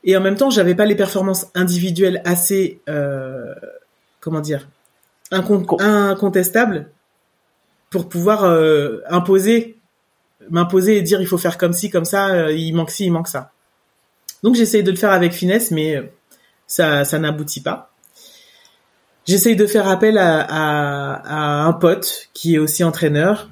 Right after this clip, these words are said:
Speaker 1: en lui disant, voilà, j'ai, j'arrive pas à avoir l'aide dont j'ai besoin pour retrouver mon niveau, pour retrouver mon escrime. Est-ce que tu peux m'aider ?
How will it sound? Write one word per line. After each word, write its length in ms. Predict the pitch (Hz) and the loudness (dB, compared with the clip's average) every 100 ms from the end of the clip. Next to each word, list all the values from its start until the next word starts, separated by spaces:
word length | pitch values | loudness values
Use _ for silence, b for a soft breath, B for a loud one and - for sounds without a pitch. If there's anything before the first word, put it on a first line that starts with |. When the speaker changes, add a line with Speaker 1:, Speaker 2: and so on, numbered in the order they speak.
| - | -10
Speaker 1:
en 120 | 151 | -6
lui 100 | 156 | -4
disant, 240 | 151 170 | -2 0
voilà, 340 | 170 156 135 - | 2 2 -2 -8
j'ai, 320 | 151 156 151 - | -10 -6 -4 -4
j'arrive 380 | 143 160 165 175 | -2 0 0 0
pas 160 | 214 | 2
à 40 | 185 | 2
avoir 560 | 170 180 180 - - _ _ _ _ | 2 2 0 -4 -16 _ _ _ _
l'aide 300 | 175 185 175 | 0 2 2
dont 140 | 160 165 | 2 2
j'ai 140 | 165 | 2
besoin 400 | 156 180 175 190 | 2 0 2 -2
pour 200 | 185 151 | -2 -2
retrouver 420 | 165 170 185 185 | 0 0 0 2
mon 200 | 175 160 | 2 2
niveau, 400 | 160 170 165 180 | 2 2 4 2
pour 160 | 175 160 | 0 -2
retrouver 320 | 165 165 160 | -2 -2 -2
mon 180 | 156 156 | -2 -2
escrime. 400 | 147 - 208 220 - B B B B | -4 0 0 0 -2 B B B B
Est-ce 140 | 170 - | -2 0
que 80 | |
tu 180 | 202 170 | 0 0
peux 100 | 214 | 2
m'aider ? 380 | 208 170 156 | 2 2 0